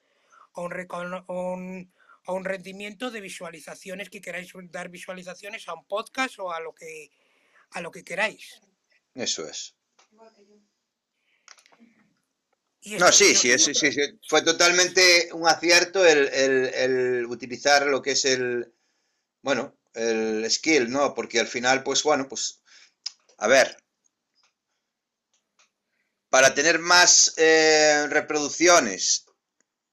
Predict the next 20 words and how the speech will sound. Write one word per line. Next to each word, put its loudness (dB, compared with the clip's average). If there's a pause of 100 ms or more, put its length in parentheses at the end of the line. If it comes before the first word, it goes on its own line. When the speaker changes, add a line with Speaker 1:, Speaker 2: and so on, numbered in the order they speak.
(100)
Speaker 2:
sí, -2 (240)
se -10
tiene -2
más 0
reproducciones. -2 (1300)
Vale, -2
eh, 0
y -10
si -4
queréis -2
utilizarlo, 0
pues -10
como -8
bien -8
dijo -12
Juanma, -2
pues -10
lo -12
subiremos -4
a, 2